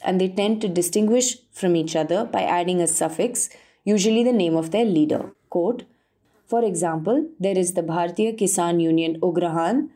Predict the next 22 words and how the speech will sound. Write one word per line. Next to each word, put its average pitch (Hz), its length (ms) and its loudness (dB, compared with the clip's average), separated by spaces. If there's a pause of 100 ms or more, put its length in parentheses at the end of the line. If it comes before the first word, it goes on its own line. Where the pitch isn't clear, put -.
(140)
which 185 280 0
is 190 180 -6
independent 170 640 -2 (160)
and 185 220 0
has 185 140 0
a 170 120 -2 (100)
very 220 200 2
large 180 480 0
contingent, 175 580 -2 (520)
but 180 260 -2
sometimes 262 600 2 (300)
takes 202 260 -2
positions 190 560 2
which 185 160 -2
are 180 160 2
different 220 340 0
from 294 180 0 (140)
other 170 240 0
organizations. 151 920 -2 (560)
Nevertheless, 180 540 2 (420)
in 214 200 2
this 302 200 2